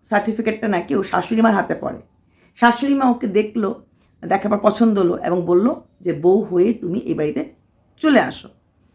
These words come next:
মেয়েটা, আহ, তারপর বিয়ে হলো। বিয়ের পরের দিনই বুঝলো যার হাত ধরে এই বাড়িতে এসেছে, সে হাতটা ঠিক উপযুক্ত হাত না। মানে, যেই বাড়িটাতেও বিয়ে করেছে, সেই বাড়িটা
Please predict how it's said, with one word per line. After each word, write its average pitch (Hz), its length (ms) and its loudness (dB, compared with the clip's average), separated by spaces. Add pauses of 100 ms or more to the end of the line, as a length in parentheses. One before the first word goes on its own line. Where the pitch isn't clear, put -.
(340)
মেয়েটা, 240 380 4
আহ, 160 640 -4
তারপর 180 280 0
বিয়ে 254 220 4
হলো। 233 360 2 (380)
বিয়ের 302 320 4
পরের 240 320 2
দিনই 269 200 2
বুঝলো 220 580 0 (340)
যার 208 460 4 (140)
হাত 202 220 2 (180)
ধরে 240 160 0
এই 214 80 -2
বাড়িতে 175 320 -2
এসেছে, - 480 -8 (560)
সে - 180 2
হাতটা 196 440 0
ঠিক - 380 -2 (200)
উপযুক্ত 262 500 -2
হাত 214 360 -2
না। 208 320 0 (580)
মানে, 226 200 0
যেই 240 180 2
বাড়িটাতেও 220 520 2
বিয়ে 202 240 2
করেছে, 240 300 -2
সেই 180 160 -6
বাড়িটা 165 500 -2